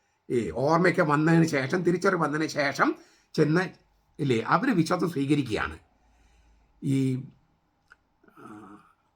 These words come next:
കേൾവിയിൽ നിന്ന് വിശ്വാസം വരുന്നു, കേൾവിയിൽ നിന്ന്, റോമാലേഖനം പത്ത് പതിനേഴ്.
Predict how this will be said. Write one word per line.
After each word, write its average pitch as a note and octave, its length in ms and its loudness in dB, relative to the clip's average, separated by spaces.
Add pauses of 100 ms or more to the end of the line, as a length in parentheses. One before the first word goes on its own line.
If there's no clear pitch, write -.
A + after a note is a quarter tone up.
(800)
കേൾവിയിൽ A#3 640 6
നിന്ന് F3+ 180 0
വിശ്വാസം E3 560 -2
വരുന്നു, G#2+ 300 -4 (640)
കേൾവിയിൽ E3+ 480 4
നിന്ന്, A2 200 -2 (680)
റോമാലേഖനം B2+ 680 -2
പത്ത് B2 200 -8
പതിനേഴ്. F2 420 -8